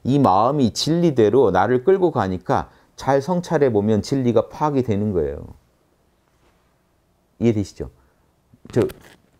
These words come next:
화서 이항로 그러면 위정척사파, 꼰대, 꼰대 뭐 최종 보스 막 이렇게 생각하지 마시고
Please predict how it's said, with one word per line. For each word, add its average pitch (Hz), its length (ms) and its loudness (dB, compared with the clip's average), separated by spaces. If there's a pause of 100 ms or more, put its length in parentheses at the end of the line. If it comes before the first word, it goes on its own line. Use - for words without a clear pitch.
화서 156 280 0
이항로 139 400 2
그러면 90 360 -2
위정척사파, 110 840 -6 (1400)
꼰대, 104 600 2 (560)
꼰대 120 420 0 (100)
뭐 85 140 -8 (100)
최종 143 320 -2
보스 - 280 -4
막 50 240 -4
이렇게 107 280 0
생각하지 117 480 -2
마시고 80 340 -6